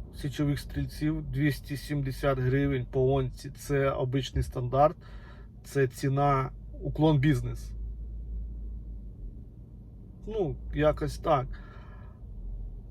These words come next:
Зараз голі тарифи, три часа дня. Ну, це зараз буде, ще пару ч-, часов треба ждати, щоб появились піки. Зараз уклон один і той, там всі зрізані є.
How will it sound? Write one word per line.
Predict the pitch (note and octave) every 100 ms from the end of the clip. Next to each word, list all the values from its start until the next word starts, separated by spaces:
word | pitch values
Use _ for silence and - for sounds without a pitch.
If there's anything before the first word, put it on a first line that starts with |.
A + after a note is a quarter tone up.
| - -
Зараз | C#3 D3 C#3+ C#3
голі | D#3 D#3
тарифи, | D3 D#3+ D#3+ -
три | - D3
часа | D3+ - D3+
дня. | C#3+ C3 A#2
Ну, | C3+ B2+ A#2 A#2 - - - - - - - - - -
це | C3+
зараз | A#2+ D3 C#3
буде, | C3 C#3 C3+ C3 B2+ - -
ще | - B2+
пару | - D3+ D3
ч-, | - D3 - - - -
часов | C#3+ - F3+ D3+ - - - -
треба | - C#3 C3
ждати, | B2 D3 C#3
щоб | - B2+ - - - - - - - - -
появились | - C3+ C#3 C3+ B2
піки. | - B2+ - - - - -
Зараз | D3+ D#3
уклон | C#3 F3 D#3+
один | C#3+ D3+ D3+ C3 -
і | E3
той, | - F3+ D3
там | - C#3 C3
всі | A#2+ - E3+
зрізані | C3+ D3 F#3+ E3 E3+ D#3+ D#3+
є. | D#3